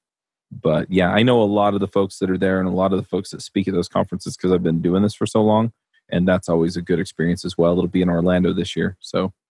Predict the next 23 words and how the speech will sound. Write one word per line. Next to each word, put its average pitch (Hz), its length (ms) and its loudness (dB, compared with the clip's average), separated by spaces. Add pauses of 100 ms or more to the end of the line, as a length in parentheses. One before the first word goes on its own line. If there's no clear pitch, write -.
(320)
if 123 80 2
you're 147 100 0
gonna 180 140 4
be 151 140 2
there, 147 180 2
let 123 140 0
me 123 120 0
know 120 240 2
'cause 101 180 -2
I 104 60 2
would 104 140 0
love 104 200 -2
to 95 340 -2
catch 98 240 -2
up 98 220 0
and, 87 220 -4
and 92 220 -4
see 92 440 -2 (480)
what 92 200 2
people 92 260 2
are 90 60 6
up - 100 0
to. - 200 -2